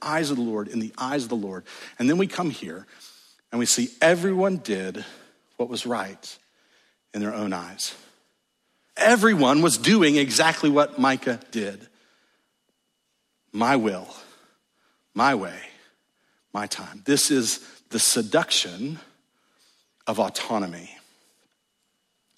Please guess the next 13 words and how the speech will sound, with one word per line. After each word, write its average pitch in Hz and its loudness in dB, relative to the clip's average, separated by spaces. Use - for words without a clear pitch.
Now, 127 6
there's 120 2
three 180 4
things 147 4
I 123 4
want 139 2
you 127 -2
to 113 -4
see 123 2
in 117 2
this 110 0
story 113 0
about 110 0